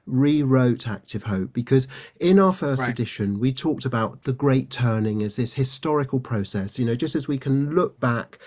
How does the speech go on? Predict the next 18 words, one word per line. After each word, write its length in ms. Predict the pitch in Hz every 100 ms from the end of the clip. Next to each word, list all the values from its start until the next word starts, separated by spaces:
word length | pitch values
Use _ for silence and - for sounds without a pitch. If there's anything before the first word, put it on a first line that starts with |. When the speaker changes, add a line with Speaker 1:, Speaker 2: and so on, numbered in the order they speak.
| - - -
Speaker 1:
at 220 | 127 -
periods 380 | 156 156 151 143
in 100 | 135
history 380 | 127 - 123 113
like 160 | 107
the 60 | 110
Scientific 560 | - 123 120 117 120 -
Revolution, 800 | 123 117 110 113 - 113 107
the 80 | 104
Great 260 | 98 123 104
Renaissance, 760 | 120 120 117 - 113 107 - - - - -
they 120 | 156
were 140 | 160
larger 680 | 156 160 185 196 196 185 - -
overarching 920 | 160 170 160 147 135 120 - 139 127
changes 720 | - 151 147 143 131 113 -
that 200 | 151 -
were 160 | 202